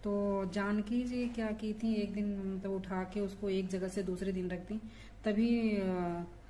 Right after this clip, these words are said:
जनक जी, अ, प्रण किए थे कि हम अपने बेटी का विवाह, अम,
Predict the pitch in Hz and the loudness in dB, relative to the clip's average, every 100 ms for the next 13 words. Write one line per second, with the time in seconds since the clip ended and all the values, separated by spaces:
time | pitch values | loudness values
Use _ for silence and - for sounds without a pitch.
0 | - - - 180 180 175 196 208 214 220 | -18 -16 -2 2 4 4 2 2 0 2
1 | 208 196 190 185 175 165 180 175 175 165 | 2 2 2 0 0 -2 -4 -6 -4 -4
2 | 165 202 220 226 202 202 190 185 180 180 | -4 -4 -4 -2 -2 0 0 2 0 -2
3 | 180 180 175 - - - - 185 175 170 | 0 0 -2 -6 -14 -16 -14 -8 -6 -6
4 | 190 196 185 175 170 170 160 165 170 175 | -6 -4 -2 -2 -2 -2 -4 -4 -2 -2
5 | 170 - - - 208 165 175 170 165 165 | -4 -8 -14 -14 -12 -8 -4 -2 -2 -2